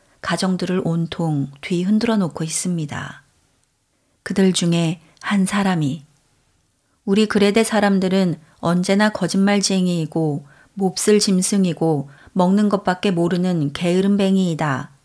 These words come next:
하고 말하지 않았습니까? 이 말을 한 사람은 바로 그들의 예언자라는 사람입니다. 이 증언은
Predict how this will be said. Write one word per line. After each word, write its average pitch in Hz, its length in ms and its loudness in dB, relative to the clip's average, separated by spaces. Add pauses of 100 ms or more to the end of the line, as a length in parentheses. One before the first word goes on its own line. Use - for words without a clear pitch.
(400)
하고 196 300 -4
말하지 170 380 0
않았습니까? 175 920 -4 (1300)
이 214 160 2
말을 185 340 0
한 226 160 0
사람은 185 560 -2 (400)
바로 170 480 -2 (380)
그들의 202 380 2
예언자라는 180 720 2
사람입니다. 190 960 -2 (760)
이 196 220 0
증언은 165 560 -2